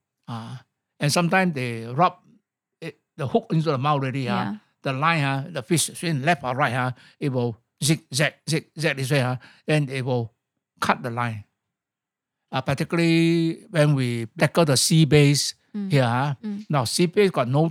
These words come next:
Speaker 1: teeth like, uh, snapper, ah. I got teeth this way, no.
Speaker 2: Mm.
Speaker 1: It is a flat,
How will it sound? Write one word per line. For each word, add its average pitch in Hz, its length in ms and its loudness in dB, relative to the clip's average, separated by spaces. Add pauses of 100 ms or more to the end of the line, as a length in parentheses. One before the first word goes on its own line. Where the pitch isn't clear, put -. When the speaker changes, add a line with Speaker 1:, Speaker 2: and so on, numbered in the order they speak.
(120)
Speaker 1:
teeth 165 260 4
like, 120 220 -2 (160)
uh, 131 180 -6
snapper, 147 460 2
ah. 120 240 0 (720)
I 147 80 -10
got - 160 -8
teeth 127 160 0
this 107 80 -6
way, 131 80 0
no. 113 240 -4
Speaker 2:
Mm. 208 160 -8
Speaker 1:
It 139 100 2
is 131 140 0
a 123 80 0
flat, - 320 0